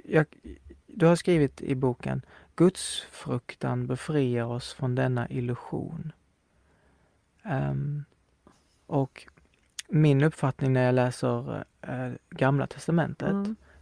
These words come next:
Speaker 1: när Eva och Adam äter från frukten
Speaker 2: Mm,
Speaker 1: då,
Speaker 2: mm, mm.
Speaker 1: ehm, så kommer de in i illusionen. De ser inte klart.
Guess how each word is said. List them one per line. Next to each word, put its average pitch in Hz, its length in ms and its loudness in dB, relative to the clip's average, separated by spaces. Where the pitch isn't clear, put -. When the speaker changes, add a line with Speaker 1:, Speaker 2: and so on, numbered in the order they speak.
Speaker 1:
när - 100 -6
Eva 131 300 2
och 131 60 2
Adam 120 240 -4
äter 120 300 -6
från 127 420 -12
frukten 160 400 -8
Speaker 2:
Mm, 147 200 -4
Speaker 1:
då, 170 60 -4
Speaker 2:
mm, - 100 -4
mm. 160 120 -8
Speaker 1:
ehm, 131 500 -6
så - 160 -8
kommer 135 340 0
de 135 200 0
in 120 400 -4
i 120 420 -4
illusionen. 135 800 -4
De 135 140 -4
ser 127 340 -2
inte 127 140 -6
klart. - 540 -10